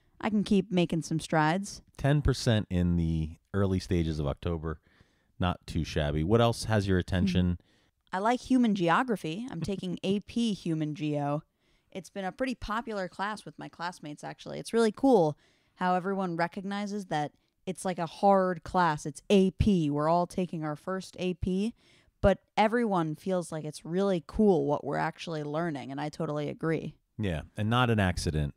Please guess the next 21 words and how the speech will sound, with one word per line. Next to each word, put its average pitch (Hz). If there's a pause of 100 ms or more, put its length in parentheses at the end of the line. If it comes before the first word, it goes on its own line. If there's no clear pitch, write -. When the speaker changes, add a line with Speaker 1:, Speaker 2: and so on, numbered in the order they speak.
Speaker 2:
that 71
you're 80
in 78
that 71
class, 71 (640)
and 78
it's 71
part 82
of 78
a 73
community 73
that's 65
building. -
That's 82
something 87
that 82
you 78
do. 98 (440)
It's -
something 80
that 71